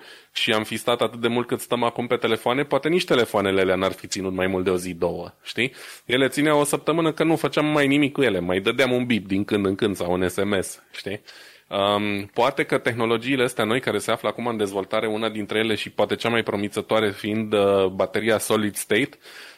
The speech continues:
um, vor schimba un pic lucrurile astea. Poate vor oferi ni-, niște capacități mai mari în același pachet, în aceleași dimensiuni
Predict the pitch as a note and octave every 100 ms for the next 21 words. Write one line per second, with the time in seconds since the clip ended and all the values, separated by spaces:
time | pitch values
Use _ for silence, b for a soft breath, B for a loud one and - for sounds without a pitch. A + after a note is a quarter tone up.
0 | _ B2 A2 A#2 A#2 B2 B2+ - C3+ D3+
1 | C3 A#2 G#2+ G#2+ F#2+ F#2+ F2+ F2 - F#2
2 | - F#2+ A2+ A2 A2 A2+ A#2+ B2 A#2 A2+
3 | A2+ - A2 A2+ - A2+ A2 A#2+ A2+ A2
4 | G#2 A2+ B2+ A#2 G#2 - A2+ A2 - G#2
5 | - B2+ - - _ _ _ _ _ _
6 | _ - A2 G#2+ A#2+ A2 G#2+ G#2 G2+ G2
7 | - G#2 C#3